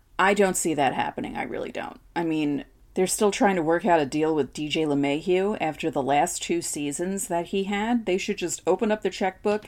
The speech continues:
and be like, "Hey, dude, what do you want? We'll give it to you." So before I go, today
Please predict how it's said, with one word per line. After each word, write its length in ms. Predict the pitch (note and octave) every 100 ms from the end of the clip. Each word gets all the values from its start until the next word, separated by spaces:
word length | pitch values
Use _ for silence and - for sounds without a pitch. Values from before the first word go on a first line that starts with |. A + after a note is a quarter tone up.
| -
and 80 | E3
be 80 |
like, 160 | D#3+ D#3
"Hey, 300 | G#3+ B3 D#3
dude, 520 | B2+ G3+ A3 D#3+ - - - -
what 300 | D3+ E3+ -
do 100 | G3+
you 140 | G#3
want? 400 | F#3+ G#3 G#3 -
We'll 180 | D#3+ F3
give 220 | F3 F#3+
it 100 | F#3+
to 140 | - C#3+
you." 160 | - - - - - - - _ _ -
So 160 | - A#3+
before 320 | A#3 A#3+ C#4
I 60 | C4
go, 240 | A#3+ F#3
today 760 | F3+ G3+ G3+ B3 B3 E3+ B2+